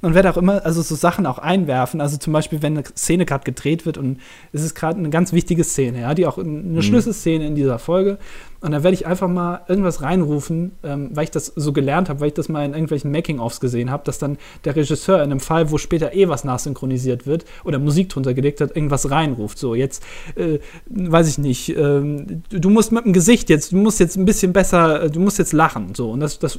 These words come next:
Speaker 1: werfe ich dann einfach immer so ein und dann müssen die Szenen aber immer neu gedreht werden, weil ich davon keine Ahnung habe.
Speaker 2: Ja, finde ich gut.
Speaker 1: Also es muss auch ein bisschen professionell gemacht werden.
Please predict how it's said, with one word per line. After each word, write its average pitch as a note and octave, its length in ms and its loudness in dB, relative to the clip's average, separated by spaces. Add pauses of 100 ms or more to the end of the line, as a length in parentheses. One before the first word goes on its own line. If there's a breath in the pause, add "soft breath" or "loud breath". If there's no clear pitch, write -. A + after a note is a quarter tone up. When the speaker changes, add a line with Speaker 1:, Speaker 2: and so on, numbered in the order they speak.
Speaker 1:
werfe F#3 400 0
ich F#3 60 0
dann D3+ 160 -4
einfach D#3+ 240 -4
immer F3 180 2
so D#3 140 -2
ein D3 260 -4
und D3 80 -4
dann C#3+ 140 -2
müssen D#3+ 180 -4
die D3 60 -4
Szenen D#3+ 320 -4
aber A#2+ 140 -2
immer C#3 160 -2
neu C#3+ 180 -2
gedreht A2 320 -6
werden, B2+ 180 -2
weil C#3 80 0
ich C#3+ 60 -4
davon D3+ 220 -6
keine C#3 260 -4
Ahnung A#2 280 -6
habe. F2+ 140 -12 (580 soft breath)
Speaker 2:
Ja, F#2 260 -2 (280)
finde F2+ 220 -12
ich - 80 -16
gut. F#2 200 -12 (300)
Speaker 1:
Also C#3+ 160 -4
es C#3+ 60 -4
muss F#3 180 4
auch F#3+ 80 2
ein F3+ 60 2
bisschen F#3 220 0
professionell D#3 560 0
gemacht D3+ 360 -4
werden. G2+ 360 -8